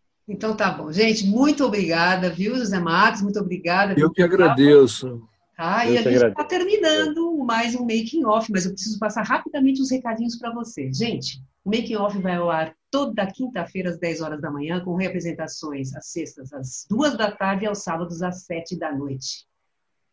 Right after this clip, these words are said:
Speaker 1: Pra você ouvir na rádio, acesse w w w ponto rádio mega brasil online ponto com ponto b r. Também estamos no canal do YouTube. Se você tá assistindo a gente, você já sabe. Então, olha,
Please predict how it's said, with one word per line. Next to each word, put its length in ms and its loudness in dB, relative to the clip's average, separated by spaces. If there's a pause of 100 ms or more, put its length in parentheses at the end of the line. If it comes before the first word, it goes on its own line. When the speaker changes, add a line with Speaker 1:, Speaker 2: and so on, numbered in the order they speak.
(220)
Speaker 1:
Pra 180 4
você 560 2
ouvir 500 4
na 160 2
rádio, 540 2
acesse 640 -2
w 480 0
w 320 0
w 420 0
ponto 260 -4
rádio 300 0
mega 180 -2
brasil 360 -2
online 560 -2
ponto 360 -2
com 280 -4
ponto 260 -10
b 80 -6
r. 360 -6 (280)
Também 260 6
estamos 360 2
no 100 0
canal 340 4
do 80 2
YouTube. 640 0 (220)
Se 100 -20
você 240 -6
tá 120 -4
assistindo 360 -4
a 60 2
gente, 240 0
você 240 -2
já 140 0
sabe. 340 0
Então, 300 4
olha, 280 0